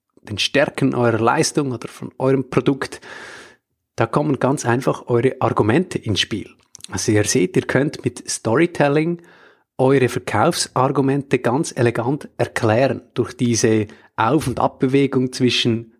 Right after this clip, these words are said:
Widerständen und Unterstützung. Und jedes Mal, wenn eine Unterstützung ins Spiel kommt,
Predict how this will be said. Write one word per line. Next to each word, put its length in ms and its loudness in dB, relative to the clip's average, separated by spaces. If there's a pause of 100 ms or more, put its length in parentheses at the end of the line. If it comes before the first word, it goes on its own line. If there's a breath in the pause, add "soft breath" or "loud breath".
(100)
Widerständen 760 0
und 80 -4
Unterstützung. 720 -2
Und 160 -4
jedes 220 2
Mal, 180 2
wenn 120 -4
eine 220 -2
Unterstützung 840 -2 (240 loud breath)
ins 140 -2
Spiel 260 2
kommt, 360 -2